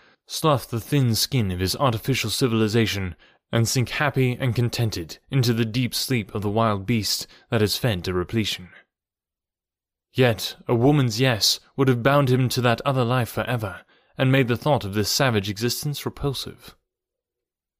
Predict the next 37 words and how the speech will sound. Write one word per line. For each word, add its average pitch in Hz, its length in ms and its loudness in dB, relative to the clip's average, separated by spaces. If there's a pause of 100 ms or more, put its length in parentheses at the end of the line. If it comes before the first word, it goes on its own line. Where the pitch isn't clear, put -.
(300)
Tarzan 131 460 4
slept 113 420 0
late 123 300 2
into 104 180 0
the 95 100 -4
following 98 440 0
forenoon, 90 580 -2 (260)
for 143 180 4
he 143 120 4
had 151 120 2
been 131 180 2
very 143 240 2
tired 95 460 0
from 110 180 0
the 104 80 2
labours 104 420 2
and 101 100 -2
exertion 98 600 -2
of 104 120 -8
the 110 80 0
long 113 320 2
night 113 280 0
and 95 140 -4
day 113 240 0
upon 95 260 -6
the 95 120 -4
ocean, 104 400 -4 (380)
and 143 220 2
the 123 80 2
jungle 117 340 4
jaunt 101 380 0
that 104 140 0
had 98 140 0
brought 110 240 2
into 107 160 -4
play 127 260 -2
muscles 117 500 -2